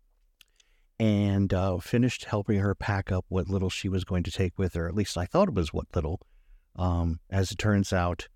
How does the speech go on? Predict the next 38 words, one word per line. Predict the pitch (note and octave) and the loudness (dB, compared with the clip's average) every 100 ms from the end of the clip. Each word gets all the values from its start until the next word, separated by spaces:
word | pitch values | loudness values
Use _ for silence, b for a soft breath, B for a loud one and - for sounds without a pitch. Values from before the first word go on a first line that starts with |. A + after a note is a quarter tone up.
| - _ _ - | -20 _ _ -4
um, | F2+ E2+ E2+ E2 E2 - _ - - - - G#2 | 0 2 2 2 0 -4 _ -20 -20 -20 -20 -8
the | - F2+ | -2 0
Holy | - C3+ B2+ | 2 2 4
Spirit | G#2+ - - G#2+ D#2+ C#2 - _ _ _ _ _ _ | 2 -2 -2 0 2 -2 -8 _ _ _ _ _ _
came | - G#2 F2+ | 0 2 2
upon | D#2+ G#2 F#2+ E2+ | 0 0 2 2
me | D#2 D2 C#2+ - _ _ _ - | 0 -2 -6 -14 _ _ _ -10
to | - F2+ | -2 -2
pack | D2+ G#2+ F#2+ F#2 | 0 0 0 0
up | E2+ | -2
all | - F#2+ G2 | -2 0 2
of | F#2 | 0
the | F#2+ | -2
stuff | - - E2 - | -4 -2 -2 -2
that | E2 - | -6 -4
she | - | -2
wanted | E2 D#2+ D#2+ | 0 0 0
to | F2 | -2
take | D#2+ E2+ D#2+ | -2 -2 -2
north, | E2+ D2 - | -2 -2 -2
because | F2 E2 D#2+ D#2 | -4 -2 -2 0
there's | E2+ F2 | -2 0
no | G2 A2+ | 2 2
way | A2+ F#2+ E2+ | 2 0 -2
any | - F#2 F2 | -2 -2 -2
human | - - F#3 F2+ C#2+ C#2 - _ _ - | -4 0 2 4 2 -2 -6 _ _ -2
would | G#2 | 0
have | F2+ | 2
been | F2+ | 2
able | F2+ F2 | 2 0
to | E2+ | -2
stuff | - G2 D#2+ - | 0 0 0 -2
that | F#2 F#2 | -2 2
much | G2+ E2+ - | 2 0 -4
junk | - D#2+ C#2+ - | -2 0 0 -4
into | - F2+ E2 | -2 0 0
a | D#2 | -4
car. | - C2+ - | -4 -6 -8